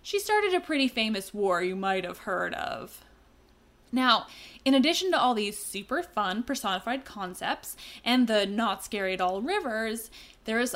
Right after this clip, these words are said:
also a creature who guards the gates of the underworld themselves.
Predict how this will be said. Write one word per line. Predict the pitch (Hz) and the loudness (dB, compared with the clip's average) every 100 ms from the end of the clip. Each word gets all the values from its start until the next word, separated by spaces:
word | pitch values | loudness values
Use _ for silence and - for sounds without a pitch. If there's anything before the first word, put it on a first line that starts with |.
| - | -2
also | 247 262 311 294 302 311 - | -2 0 -2 0 -2 -4 -6
a | 226 | -8
creature | 233 - 233 254 262 294 285 | -6 -6 0 0 0 0 0
who | 240 233 | 0 -2
guards | 208 202 202 180 | 2 2 0 -4
the | 185 | -8
gates | 170 196 220 269 - | -8 -4 -2 -4 -6
of | 277 | -6
the | 269 311 - | -2 -4 -2
underworld | 214 220 220 220 220 208 | -4 -2 -2 -2 -2 -2
themselves. | 220 233 - 190 - - - - - - | -2 -2 -4 -6 -4 -6 -8 -14 -16 -18